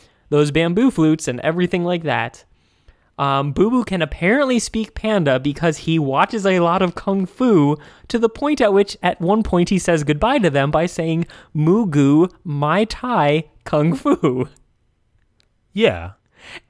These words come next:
Speaker 1: And at one point, Yogi
Speaker 2: Sure.
Speaker 1: and Boo Boo dress up as pandas, which means they are literally doing <laughs> blackface.
Speaker 2: You know,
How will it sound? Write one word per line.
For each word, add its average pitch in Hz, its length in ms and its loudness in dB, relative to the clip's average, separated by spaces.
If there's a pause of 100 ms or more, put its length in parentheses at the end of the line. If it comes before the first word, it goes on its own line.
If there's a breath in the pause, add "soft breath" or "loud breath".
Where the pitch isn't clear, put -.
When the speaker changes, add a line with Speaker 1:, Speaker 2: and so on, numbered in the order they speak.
Speaker 1:
And 254 180 2
at 262 140 4
one 302 180 2
point, 233 280 2
Yogi 196 240 4
Speaker 2:
Sure. - 120 6
Speaker 1:
and 170 100 0
Boo 180 100 4
Boo 180 140 0
dress 147 360 0
up 156 180 0
as 226 140 2
pandas, 247 500 0
which 202 220 -6
means 208 200 0
they 180 180 2
are 165 140 2
literally 196 480 0
doing 190 440 2
<laughs> - 0 -
blackface. 151 920 -2 (1200)
Speaker 2:
You 220 180 -2
know, 247 320 0